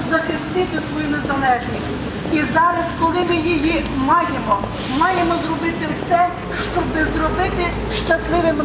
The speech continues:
наших дітей. Ми в Європі, нам добре, але багато людей,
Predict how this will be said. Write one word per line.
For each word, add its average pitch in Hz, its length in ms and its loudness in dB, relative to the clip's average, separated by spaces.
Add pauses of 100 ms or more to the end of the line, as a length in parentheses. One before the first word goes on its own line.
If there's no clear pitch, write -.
(160)
наших 277 360 0
дітей. 262 320 0 (400)
Ми 370 60 4
в 403 260 2
Європі, 370 600 2 (760)
нам 359 200 4 (640)
добре, 392 380 2 (640)
але 294 320 4 (340)
багато 359 460 2
людей, 349 460 0